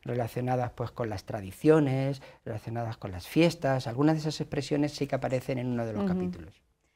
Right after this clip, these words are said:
Speaker 2: Hablabas antes del carácter, que es verdad que se nos caracteriza a los toledanos muchas veces por ser fríos.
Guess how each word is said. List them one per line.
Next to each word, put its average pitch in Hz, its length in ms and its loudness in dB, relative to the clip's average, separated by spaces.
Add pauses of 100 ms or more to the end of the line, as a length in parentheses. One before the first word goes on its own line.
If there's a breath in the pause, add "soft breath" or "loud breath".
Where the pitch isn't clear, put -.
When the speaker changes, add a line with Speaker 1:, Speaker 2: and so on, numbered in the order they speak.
(140)
Speaker 2:
Hablabas 190 320 4
antes 247 240 4
del 214 140 2
carácter, 185 520 2
que 190 120 -2
es 170 80 -4
verdad 175 240 2
que 165 260 0
se 170 100 -6
nos 156 160 -4
caracteriza 170 460 -4
a 196 40 2
los 196 100 -2
toledanos 202 340 0
muchas 202 260 -2
veces 196 220 0
por - 160 -4
ser 185 160 -4
fríos. 254 460 2